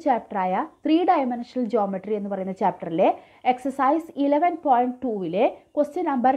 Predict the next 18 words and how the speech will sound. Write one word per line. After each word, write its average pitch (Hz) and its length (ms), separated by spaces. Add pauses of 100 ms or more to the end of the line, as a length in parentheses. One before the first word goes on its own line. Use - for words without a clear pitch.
(140)
ടെൻ 285 180 (280)
and 247 140 (200)
ഇലവൻ 190 360
ആണ്. 147 140 (240)
അപ്പോൾ 220 160
നമുക്ക് 226 220
ടെൻത്ത് 240 320
ക്വസ്റ്റ്യൻ 269 280
എന്താണെന്ന് 208 300
നോക്കാം. 254 220 (480)
Find 320 320
the - 60 (180)
angle 262 380
between 247 440
the 269 140
following 240 480 (100)
pair 202 200 (100)
of 202 60